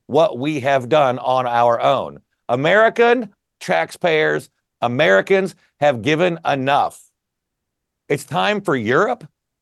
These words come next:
to stand up to deal with this problem, which is in their own backyard. Why is the entire rest of the world, their joint contribution, equal to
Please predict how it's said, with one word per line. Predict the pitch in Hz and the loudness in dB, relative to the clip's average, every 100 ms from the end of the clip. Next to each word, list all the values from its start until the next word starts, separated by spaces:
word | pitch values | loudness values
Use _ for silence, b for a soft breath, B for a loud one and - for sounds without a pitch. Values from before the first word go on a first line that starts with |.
| _ _ | _ _
to | 165 | -10
stand | 147 - 202 214 190 | -8 0 0 2 2
up | 190 - | 2 0
to | 156 | -4
deal | 131 170 | 0 2
with | 156 104 | 2 0
this | 151 170 | -2 -4
problem, | - 185 175 165 | 0 2 2 2
which | 147 151 | -2 -4
is | 139 | -4
in | 151 139 | -4 0
their | 127 151 147 | 2 2 2
own | - 175 185 165 | 2 2 2 0
backyard. | 156 151 - 175 185 139 127 - _ | 0 0 0 2 4 4 0 -6 _
Why | - 131 170 208 | -6 0 2 2
is | 202 180 131 | 0 -2 -2
the | 175 165 | -8 -6
entire | 156 156 160 202 220 | -6 -2 0 0 2
rest | 175 180 170 190 | 2 2 2 0
of | 160 | 2
the | 143 | 2
world, | 156 170 247 208 87 98 101 _ _ _ _ _ _ | 2 4 4 4 2 -2 -12 _ _ _ _ _ _
their | - 170 185 | -2 0 0
joint | 120 113 180 277 - | -2 0 2 0 -2
contribution, | 160 165 123 120 104 107 - 113 107 - _ | -2 -2 0 -2 -2 -2 -2 -2 -2 -8 _
equal | 175 214 202 214 | -2 0 2 2
to | 202 180 | 2 -4